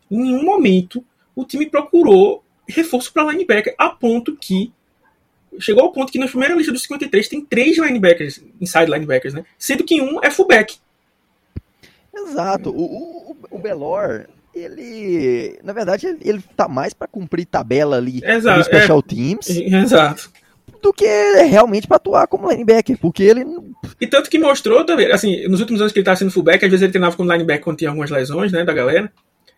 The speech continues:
Speaker 1: Mas na preseason do ano passado ele jogou bem de linebacker, né, assim, questão de tackles e tal. Esse ano ele mostrou que ele jogou muito mal, né? Errou muitos tackles, que era a grande força dele, né? Se posicionou errado. Então, assim, pô, Alexandre, você tá querendo dizer que o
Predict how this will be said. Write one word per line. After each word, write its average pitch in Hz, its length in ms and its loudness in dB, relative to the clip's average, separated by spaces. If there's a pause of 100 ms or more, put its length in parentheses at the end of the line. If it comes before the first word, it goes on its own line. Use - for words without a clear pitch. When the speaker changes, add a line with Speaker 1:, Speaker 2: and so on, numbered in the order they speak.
(140)
Speaker 1:
Mas 180 260 2
na 240 120 4
preseason 226 300 -2
do 196 80 2
ano 202 100 0
passado 185 380 2
ele 233 80 2
jogou 202 220 2
bem 240 160 6
de 226 60 0
linebacker, 160 440 0
né, 160 80 -2
assim, 156 240 -6
questão - 240 -10
de 156 100 -14
tackles 160 360 -2
e - 40 -20
tal. 139 240 -6 (340)
Esse - 220 -2
ano 262 140 4
ele 285 100 -2
mostrou 285 480 4
que - 100 0
ele 339 60 8
jogou 359 180 6
muito 392 240 2
mal, 202 240 4
né? 185 160 0
Errou 226 220 2
muitos 247 240 -4
tackles, 196 260 0
que - 80 0
era 196 100 2
a 190 60 -4
grande 185 240 -2
força 170 300 -2
dele, 175 240 -4 (480)
né? 151 240 -8 (180)
Se - 140 -18
posicionou 180 420 0
errado. 175 480 0 (380)
Então, 180 300 -4
assim, 196 380 -4 (360)
pô, 220 140 4
Alexandre, 208 240 2
você 180 60 -12
tá 202 100 0
querendo 220 180 2
dizer 185 240 0
que 196 100 -6
o 175 200 -4